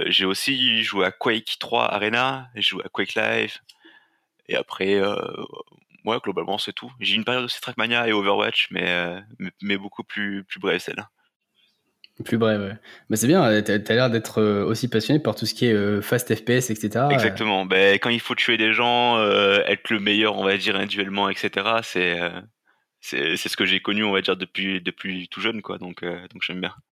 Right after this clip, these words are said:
Speaker 2: Ouais. Ça, ça ressemble plus à du M M, euh, sur C S que, que ta compétition, hein.
Speaker 1: Exactement.
Speaker 2: <laughs>
Speaker 1: Exactement.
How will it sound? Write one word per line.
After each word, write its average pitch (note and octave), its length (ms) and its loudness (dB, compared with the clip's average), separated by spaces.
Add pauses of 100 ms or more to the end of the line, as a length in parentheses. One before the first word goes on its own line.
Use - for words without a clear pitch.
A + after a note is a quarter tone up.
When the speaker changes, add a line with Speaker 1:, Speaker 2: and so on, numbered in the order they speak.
Speaker 2:
Ouais. A2 180 -2 (520)
Ça, G#2 180 -4
ça G#2+ 200 -2
ressemble A2 180 0
plus A#2+ 180 0
à A2 60 2
du G#2 120 2
M G#2+ 120 4
M, A2 160 4
euh, G2+ 160 0
sur - 160 -2
C - 140 2
S A#2 140 2
que, - 180 0
que G#2+ 360 2
ta - 80 2
compétition, A2 580 0
hein. A2 100 2
Speaker 1:
Exactement. G2+ 460 -2 (300)
Speaker 2:
<laughs> - 280 -2
Speaker 1:
Exactement. - 420 -10